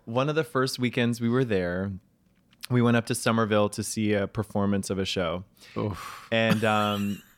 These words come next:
Speaker 1: <laughs> and while we were waiting, we just random-, I just, like, randomly searched on a map, like, something to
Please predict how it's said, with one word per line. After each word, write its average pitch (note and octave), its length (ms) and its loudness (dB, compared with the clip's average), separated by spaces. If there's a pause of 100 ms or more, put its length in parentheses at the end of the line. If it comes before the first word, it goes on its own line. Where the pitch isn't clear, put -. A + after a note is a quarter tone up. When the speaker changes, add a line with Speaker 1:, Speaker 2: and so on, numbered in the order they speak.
(300)
Speaker 1:
<laughs> - 40 -10 (920)
and B2 340 2
while B2+ 240 6
we C#3+ 100 -2
were D#3+ 200 0
waiting, G#2+ 800 0 (140)
we A2+ 180 2
just A#2 300 -2
random-, A2 440 2
I G#2+ 100 2
just, G#2 220 -2
like, G#2 120 -2
randomly G2+ 880 2 (140)
searched - 540 0
on G#2 160 4
a G2 60 4
map, F#2+ 380 2
like, F#2+ 200 0
something G#2 360 0
to G2 120 -8